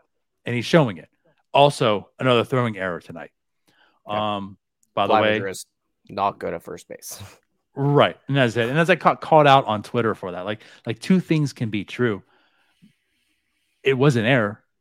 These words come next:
Speaker 1: Cruz has had three so far this week, pretty bad throws, but also you can, like, this organization needs to find a competent first baseman next year.
Speaker 2: Yeah.
Speaker 1: Like, I, you, we can't have Bly Madrid and Josh Van Meter and,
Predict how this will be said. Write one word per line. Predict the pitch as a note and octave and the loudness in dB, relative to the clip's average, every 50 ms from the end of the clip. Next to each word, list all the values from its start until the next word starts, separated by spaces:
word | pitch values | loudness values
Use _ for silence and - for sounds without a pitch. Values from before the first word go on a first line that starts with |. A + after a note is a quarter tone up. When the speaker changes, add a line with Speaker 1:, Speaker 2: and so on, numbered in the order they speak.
| _ _ _ _ _ _ | _ _ _ _ _ _
Speaker 1:
Cruz | - - D3+ D#3 D3+ | -4 2 4 4 4
has | C#3+ B2+ | 4 2
had | C#3 C3+ B2 A#2 - - | 2 2 2 2 0 -4
three | - B2 A#2 D3 D3+ - | -4 0 0 0 0 0
so | - C#3 A2 | -2 -4 -4
far | - A2+ G#2 F#2+ | -4 -4 -6 -6
this | F#2 F#2 - - | -6 -10 -12 -12
week, | G2 F#2+ F#2+ F#2 _ _ _ _ _ _ _ _ _ _ _ _ | -12 -12 -12 -12 _ _ _ _ _ _ _ _ _ _ _ _
pretty | - - D#3 D3+ C#3 | -2 0 2 2 2
bad | A#2 C3+ B2+ A#2 - - | 4 4 2 2 0 -2
throws, | A2+ B2 C#3 C3 A#2 G2 F#2 F#2+ - - _ _ _ _ _ _ _ _ _ - | -2 0 2 2 2 0 -4 -8 -12 -18 _ _ _ _ _ _ _ _ _ 0
but | C3 B2 | 4 6
also | C3 C#3+ D3+ D3+ - - D3+ C3 A#2+ A2+ G#2+ A2 _ _ _ _ _ _ _ - | 8 8 8 8 6 2 2 2 4 2 0 -2 _ _ _ _ _ _ _ -4
you | C3+ D#3 | -2 -2
can, | D3 - E3 D3 C#3 - | 0 0 0 0 0 -2
like, | C3 C3 C3 - _ _ _ _ _ | -4 -4 -4 -6 _ _ _ _ _
this | C3+ D3+ F3 - | -2 -2 -2 0
organization | - F3 F3+ F3+ E3 D3 C#3 D3 D3 - - | 2 2 4 4 4 4 2 2 2 0 -2
needs | B2 A2 | -6 -8
to | G2+ A2 | -8 -6
find | - A#2+ A2+ G2+ | -4 -2 -2 -2
a | F#2 | -4
competent | - - A2+ G#2 - F#2+ F2 | -4 -4 -4 -4 -4 -6 -10
first | - G2 F2+ - | -10 -12 -14 -14
baseman | - F#2 E2+ - - D#2+ | -14 -16 -16 -16 -20 -20
next | D2+ - - - - | -20 -20 -20 -20 -20
year. | - - _ _ _ _ _ _ _ _ _ _ _ _ - | -20 -20 _ _ _ _ _ _ _ _ _ _ _ _ -18
Speaker 2:
Yeah. | - C#2 - _ - | -18 -18 -18 _ -10
Speaker 1:
Like, | A2 A2 A2 | -6 -6 -6
I, | G#2 A2+ B2 A#2+ A2+ - | -4 -6 -6 -8 -8 -8
you, | C#3 D3 D#3+ D3+ | -8 -8 -6 -4
we | D#3 D3 | -6 -6
can't | - - F#3 F#3+ D#3+ - | -6 -4 -2 -2 -2 -2
have | - - D3+ C#3+ C#3+ B2+ A#2+ A2 - _ _ _ _ _ _ _ - | -6 -4 -2 0 0 0 -2 -4 -10 _ _ _ _ _ _ _ -4
Bly | - B2 B2 C3 | 0 4 4 4
Madrid | A#2+ A2 G#2 G#2 B2+ B2 A2+ - - | 4 2 -2 0 0 0 0 0 -4
and | B2+ - | -6 -2
Josh | C3 C3+ C3+ A#2+ A2 | 2 2 2 2 0
Van | G#2 A#2+ A#2+ B2 A#2 | -4 -4 -4 -4 -4
Meter | G#2+ G#2+ G2+ F#2+ F#2+ G2 F#2+ F#2+ | -4 -8 -10 -10 -8 -8 -8 -8
and, | F#2+ F#2 F2+ F2+ | -8 -10 -12 -14